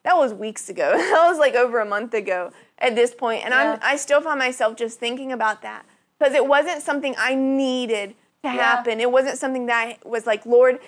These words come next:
Speaker 1: if this doesn't happen, you're gonna have to work something out."
Speaker 2: Yeah.
Speaker 1: It was just something that I wanted. And he, he just wanted to make me happy. But that stuff is found not af-, not as we chase after that
Speaker 2: Yeah.
Speaker 1: stuff.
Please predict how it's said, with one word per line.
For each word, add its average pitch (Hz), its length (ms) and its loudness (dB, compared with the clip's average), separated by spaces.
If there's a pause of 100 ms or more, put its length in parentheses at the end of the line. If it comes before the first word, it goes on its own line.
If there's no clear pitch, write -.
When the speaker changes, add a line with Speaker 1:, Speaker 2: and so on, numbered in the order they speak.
Speaker 1:
if 233 120 -4
this 262 180 2
doesn't 277 280 0
happen, 269 480 -2
you're 233 140 0
gonna 220 240 -2
have 220 180 -6
to 240 100 -16
work 208 220 -12
something 214 300 -18
out." 180 180 -18 (220)
Speaker 2:
Yeah. 254 160 0
Speaker 1:
It - 20 2
was 349 120 -2
just 403 140 -6
something 302 280 -8
that 269 120 -8
I 233 100 -2
wanted. 240 540 -8 (460)
And 269 480 0 (240)
he, 285 320 -4
he 302 240 -6
just 320 180 -4
wanted 277 300 -4
to 262 80 -10
make 233 260 -8
me 214 140 -10
happy. 220 480 -10 (760)
But 277 280 2 (500)
that 269 220 0
stuff 302 360 0
is 269 200 -2
found 262 460 -4
not 254 280 0
af-, 285 220 -4 (200)
not 269 280 0
as 254 240 -2
we 254 120 -8
chase 226 600 -6
after 202 400 -4
that 185 260 -10
Speaker 2:
Yeah. 247 80 -12
Speaker 1:
stuff. 240 380 -6